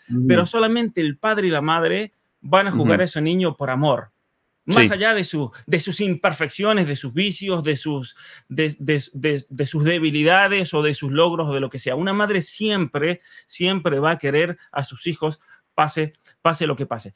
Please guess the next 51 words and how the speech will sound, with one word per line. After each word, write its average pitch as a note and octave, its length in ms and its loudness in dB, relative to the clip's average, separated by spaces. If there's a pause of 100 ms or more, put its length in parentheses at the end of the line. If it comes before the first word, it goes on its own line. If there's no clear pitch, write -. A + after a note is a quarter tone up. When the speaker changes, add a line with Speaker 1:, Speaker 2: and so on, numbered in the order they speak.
Speaker 1:
Ujú. A#2 180 -4
Speaker 2:
Y F3+ 80 2
ahí A#3+ 140 2
entonces A#3+ 360 0
se F3 100 -2
da G#3 80 4
una A3+ 240 2
re-, D#3 300 0
una F#3+ 240 2
relación E3 560 -2
de D#3+ 60 0
amor E3+ 260 0
que D3+ 80 -8
es B2+ 60 -4
muy G#3+ 360 0
profunda D3 720 -4 (260)
y A3 100 -4
es C4+ 120 -6
una A#3 180 0
relación E3 460 -2
que G#3+ 80 -6
es F#3 60 -6
totalmente G3+ 560 -2
anterior E3+ 500 0
a G3+ 80 2
lo D#3+ 180 0
que D3 360 -4
el D3 160 -2
Estado F#3 420 -4
pueda G3+ 240 -2
decidir D#3+ 560 -2
o D#3 160 -2
pueda E3+ 320 0
querer C#3+ 220 2
Speaker 1:
Claro. D#3+ 120 0
Speaker 2:
hacer E3 280 -4
con C3+ 160 -4
nosotros. A#2 500 -6 (140)
Eso A#3+ 200 -2
es B3+ 40 0
lo G3+ 80 0
que F3+ 100 0
la, A#2+ 80 2
Speaker 1:
Ujú. A2 80 2
Speaker 2:
yo E3+ 80 2
creo G3+ 160 0
que F3+ 80 -2
todos G#3 320 0
tenemos F3 300 -2
que D3 80 -6
entender. C3+ 480 -6